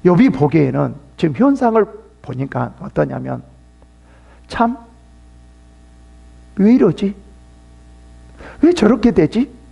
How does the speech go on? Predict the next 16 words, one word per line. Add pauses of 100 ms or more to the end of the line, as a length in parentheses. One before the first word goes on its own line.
(1400)
그게 (1600)
현상만
보여지는
거예요. (640)
봐봅시다. (1500)
야,
자기
자신이 (240)
하는
거와 (260)
세상에
되어지는
일을 (320)
이제
보게
되죠.